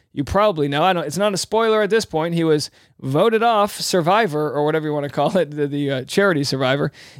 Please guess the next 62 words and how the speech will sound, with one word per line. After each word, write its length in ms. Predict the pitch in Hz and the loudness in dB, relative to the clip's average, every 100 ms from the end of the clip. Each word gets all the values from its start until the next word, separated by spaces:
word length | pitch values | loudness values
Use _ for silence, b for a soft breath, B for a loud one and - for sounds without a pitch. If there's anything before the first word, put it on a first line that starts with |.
| B | B
And 260 | 143 143 | -2 0
here's 220 | 160 196 | 2 0
what 80 | 165 | 0
he 80 | 156 | -2
had 80 | 151 | -2
to 40 | |
say. 280 | 143 190 120 _ _ B B B | -4 -6 -8 _ _ B B B
Such 320 | - 240 - | 0 0 0
an 100 | 196 | 0
incredible 440 | 202 180 180 170 | 2 2 2 0
time. 340 | 160 117 113 120 | -2 -4 -6 -8
I'm 120 | 139 | -4
so 160 | - 151 | 0 0
grateful 360 | 143 143 151 | 2 2 0
for 160 | 147 139 | 0 2
this 180 | 143 - | 0 0
experience, 640 | 135 - 180 196 196 185 | -4 -4 0 2 0 -2
and 160 | 143 165 | 0 0
after 180 | 165 | 2
watching 340 | 151 175 202 185 | 2 2 0 -2
it 100 | 156 | 0
back, 260 | 185 196 | 0 0
I'm 140 | - 160 | -4 -4
excited 360 | 147 185 196 175 | -2 0 0 0
to 40 | |
get 160 | 175 147 | 0 2
back 220 | 170 190 | 0 0
to 100 | 170 | 0
work 260 | 180 196 | 2 0
on 140 | 131 147 | 0 0
myself 400 | 143 - 165 170 | 0 0 0 0
as 160 | 165 185 | 0 0
a 60 | |
person. 460 | - 214 226 131 - B B B B | 0 0 0 -6 -10 B B B B
I 80 | 143 | -2
saw 200 | 151 147 | 0 0
things 280 | 147 156 | 0 0
that 100 | 147 | 2
I 60 | 151 | 2
both 240 | 147 147 | 2 0
loved 420 | 143 151 185 208 - | 0 0 0 -2 -4
and 180 | 165 151 | -2 0
didn't 220 | 180 185 | -2 -2
love 260 | 139 135 143 | -2 -2 -4
about 280 | 143 135 - | -4 -4 -2
myself, 500 | 139 - 170 190 - B B B | -2 2 2 2 -2 B B B
but 120 | 147 | 0
I'm 120 | 135 | 0
proud 320 | - 151 160 | -2 0 0
to 40 | 170 | 0
say 280 | - 143 139 | -2 0 0
that 200 | 135 - | -2 0
I 180 | 147 | 2
at 100 | 147 | 2
least 320 | 139 202 220 151 | 0 0 0 -2
recognized 720 | 185 226 202 180 175 175 - | -2 0 2 2 2 0 -2
the 80 | 127 | -4
person 440 | - 214 - 180 | 0 0 0 -2
I 140 | 151 | -2
saw 320 | 180 123 120 127 | 0 2 2 2
on 140 | 160 | -2
screen. 560 | - - 240 269 170 | -2 0 2 2 0